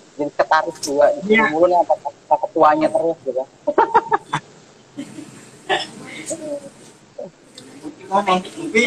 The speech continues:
Speaker 1: Ada nggak?
Speaker 2: boleh, eh, kenapa ikut
Speaker 1: Kenapa?
Speaker 2: Karang Taruna?
Speaker 1: Kenapa ikut Karang Taruna?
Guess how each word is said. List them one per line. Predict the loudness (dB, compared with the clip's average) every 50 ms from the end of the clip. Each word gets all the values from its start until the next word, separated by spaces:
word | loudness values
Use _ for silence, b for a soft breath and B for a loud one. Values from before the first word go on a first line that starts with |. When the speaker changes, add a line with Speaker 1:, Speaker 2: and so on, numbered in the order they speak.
| 2 4
Speaker 1:
Ada | 4 4 6 6
nggak? | 6 6 6
Speaker 2:
boleh, | 6 4 4 2 2 0 -4 -4 -10 -18 -20 -20 -20 -16 -6
eh, | -2 -2 -2 0
kenapa | 2 0 0 2
ikut | 2 0 2
Speaker 1:
Kenapa? | 4 4 4 6 6
Speaker 2:
Karang | 6 6 6 4
Taruna? | -2 -4 -4 -4 -8 -12 -16 -20 -20 -20 -20 -20 -20 -20 -20 -20 -20 -10
Speaker 1:
Kenapa | -6 0 2 2 4 4 2
ikut | 2 2 2
Karang | 2 2 2 2 2
Taruna? | 2 2 2 2 2 2 2